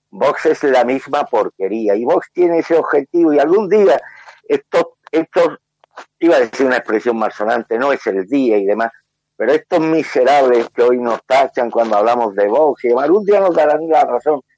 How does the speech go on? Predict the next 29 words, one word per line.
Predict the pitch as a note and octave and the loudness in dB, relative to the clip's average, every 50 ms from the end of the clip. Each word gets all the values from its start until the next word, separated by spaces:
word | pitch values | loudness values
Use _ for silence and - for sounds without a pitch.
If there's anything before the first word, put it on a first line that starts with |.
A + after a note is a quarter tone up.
| _ _ _ _ | _ _ _ _
¿Y | A2 A#2 A2+ | -6 -2 -2
en | A2+ A2+ G#2+ - | -2 -2 -2 -4
qué | C3+ C3+ | -2 0
razón | C3+ C3+ B2+ - C#3+ C#3 C3 | 0 0 -2 -2 -6 -8 -6
teníais, | - F#2 F2+ F#2+ G2+ G#2+ G2+ F#2 F2 | -8 -10 -6 -4 -2 -2 -2 -4 -6
eh? | G2 A2 G#2+ - _ | -10 -10 -12 -8 _
¿Qué | C3 C#3+ C#3 | -4 -4 -2
papel | - C#3 A#2+ - - C3 C3 B2+ | -2 -4 -4 -2 0 0 0 0
más | A#2 A#2 B2+ C3 C3 - - | -2 -2 -4 -4 -4 -4 -4
abyecto | A2 G#2+ - _ _ B2 C3+ C3 - _ - D3+ - - _ - - - _ _ _ - | -6 -6 -6 _ _ -6 -6 -6 -8 _ -8 -8 -8 -8 _ -20 -20 -20 _ _ _ -6
el | G#2+ G#2+ - | -6 -6 -4
que | - B2 | -2 0
ha | A#2+ | 0
desempeñado | A#2+ A#2+ - B2+ A#2 G#2+ - G#2+ G#2 G#2+ A#2+ A#2 A2 G#2+ G2+ | 0 0 0 -2 -4 -2 -4 -6 -4 -2 0 0 0 0 0
Vox | G#2+ A#2 G#2+ - _ | 0 -2 -4 -6 _
todo | - B2 A#2 A#2 | -2 0 0 0
este | A2 - _ A2+ G2+ | -2 -2 _ -6 -6
tiempo | - A2+ A#2 A2+ - - - - - _ _ _ _ _ | -2 -2 -2 -2 -2 -6 -8 -8 -8 _ _ _ _ _
para | - - - B2 | -4 0 2 2
darle | - D#3 D#3+ D#3+ D#3+ D#3 | 4 2 2 2 2 4
la | D3 D3 C#3 C3+ | 4 2 2 0
puntilla | - - C#3+ C#3 C3+ C3+ C3+ C3+ B2+ A2+ - D3+ D3+ D3 C3 A2 G#2 G2 A#2 G#2 | 0 -2 -2 0 0 0 -2 -2 -4 -4 -2 0 0 2 0 -2 -2 0 0 0
a | |
la | G2+ G#2 G2+ | 2 0 0
nación | G#2 G#2 - - B2 A2 G2+ | -2 -4 -2 -2 -4 -2 -2
española, | F#2+ - - G2 G2 A2 G#2+ G2+ A2 C3+ | -6 -6 -8 -8 -4 -4 -2 -2 0 0
unos | D3+ D3+ D3 C3 - | 0 -2 -4 -6 -4
por | - C3+ B2 | -4 -2 -2
acción | A2 G#2+ - - C3 B2+ A2+ | -2 -4 -4 -2 -2 -2 -2